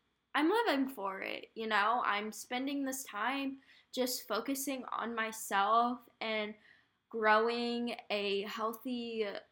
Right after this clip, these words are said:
stable relationship and trying to figure out, you know, shit with school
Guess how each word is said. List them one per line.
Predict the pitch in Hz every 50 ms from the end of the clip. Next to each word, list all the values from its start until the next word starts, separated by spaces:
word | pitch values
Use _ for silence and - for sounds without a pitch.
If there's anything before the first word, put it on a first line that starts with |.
| _ _ _ _
stable | - - - - - - 208 202 220 220 233 226 220 214
relationship | 202 202 196 190 185 175 170 196 - - 269 269 254 269 - - 294 302 285 285 285 277 277 - - - -
and | - 214 208 208 202 202 202 196 214 214 _ _ _ _ _ _ _ _ _ _ _ _
trying | - - 254 247 254 262 269 277
to | - 285 277
figure | - - 247 247 254 269 262 247
out, | 226 220 226 240 262 277 285 277 - 208
you | 233 226
know, | 226 214 208 208 214 214 214 214 202 - - _ _ _
shit | - - - 269 247 226 -
with | 247 247 247
school | - - - - - 220 214 220 226 226 233 240 240 247 247 247 254 254 254 240